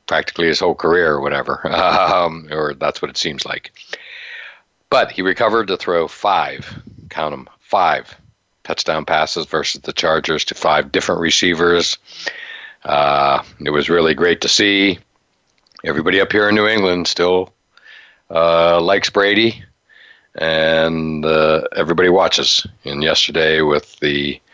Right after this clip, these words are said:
uh, Patriots, of course, not playing given the covid situation. They're playing tonight at seven, but yesterday's four twenty-five game, one of the games of the year against the Chiefs,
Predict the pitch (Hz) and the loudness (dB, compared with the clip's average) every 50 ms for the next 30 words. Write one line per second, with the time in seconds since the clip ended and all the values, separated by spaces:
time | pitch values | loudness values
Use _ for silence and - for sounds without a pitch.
0 | - - - - - - - _ _ _ _ _ _ _ - 78 71 69 69 71 | -18 -16 -16 -14 -16 -18 -20 _ _ _ _ _ _ _ -6 -2 0 2 4 4
1 | 71 69 69 69 - - - - - - - - - - 90 85 - 95 87 - | 4 2 2 0 -4 -8 -8 -8 -10 -12 -12 -6 -2 -2 0 0 0 0 0 0
2 | 95 - - 92 92 90 - - 90 87 82 - - - 92 90 92 92 90 90 | -2 0 2 2 4 4 2 2 2 0 0 0 0 0 0 2 2 2 2 2
3 | 87 80 80 76 82 80 76 73 73 71 71 - - - 98 95 90 87 92 82 | 2 0 0 0 0 -2 0 0 0 -2 -2 -4 -2 0 2 2 4 2 0 0
4 | - - 98 - - 101 92 90 90 92 90 - - 101 95 90 78 71 - - | 2 -2 0 0 0 2 2 4 4 4 2 2 2 2 2 2 0 -2 -2 -2
5 | 78 78 76 73 - 78 78 78 71 69 - - - - 92 87 85 90 90 85 | -2 -2 -2 -2 -2 0 0 0 0 0 0 0 2 2 2 2 2 2 2 2
6 | 76 76 71 - _ - 73 71 - - 69 73 69 69 - - - 85 80 78 | 0 0 -2 -2 _ -2 -2 0 0 -2 -2 0 -2 -2 -2 -2 0 0 0 0
7 | - 82 80 78 73 - - 82 82 82 82 78 78 85 85 82 85 85 85 87 | 0 0 0 0 0 0 2 2 4 2 2 2 0 0 0 0 -2 -2 -4 -6
8 | _ - - - - - - _ - 76 76 76 73 76 76 80 82 80 80 76 | _ -12 -10 -10 -14 -14 -16 _ -2 0 0 2 0 2 2 2 2 2 2 2
9 | 78 76 80 78 80 82 82 82 78 82 78 - - - 78 - - - 95 90 | 2 2 2 2 4 4 2 2 0 0 0 0 -2 -2 -2 0 0 2 2 2
10 | 92 85 - - - - | 2 2 2 0 0 0